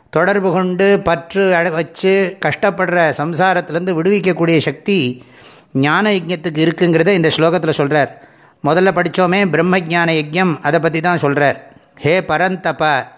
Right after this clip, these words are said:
பிறர்களை, எதிரிகளை வாட்டி எடுக்கக்கூடிய சக்தி படைத்த, ஆற்றல் படைத்த அர்ஜுனா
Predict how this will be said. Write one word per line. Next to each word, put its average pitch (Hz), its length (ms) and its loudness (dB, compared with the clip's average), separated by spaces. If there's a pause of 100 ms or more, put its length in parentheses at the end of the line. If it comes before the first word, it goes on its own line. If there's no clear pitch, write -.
(600)
பிறர்களை, 165 840 0 (720)
எதிரிகளை 196 600 2
வாட்டி 175 420 -2
எடுக்கக்கூடிய 175 600 0
சக்தி 151 340 -2
படைத்த, 170 540 0
ஆற்றல் 165 380 -2
படைத்த 165 640 0
அர்ஜுனா 147 640 0